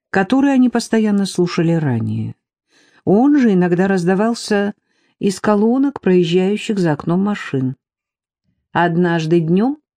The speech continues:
ко мне пришел Ромео с телефоном и блокнотом. «Амина», — сказал он, — «мне нужна твоя помощь».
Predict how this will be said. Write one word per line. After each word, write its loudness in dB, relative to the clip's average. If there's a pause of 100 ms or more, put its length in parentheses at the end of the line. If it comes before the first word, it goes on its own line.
(460)
ко -2
мне 0
пришел 0
Ромео -2 (360)
с -16
телефоном 0
и -2
блокнотом. -6 (260)
«Амина», — 0 (720)
сказал -2
он, — -6 (1200)
«мне 4
нужна 4
твоя 0
помощь». -12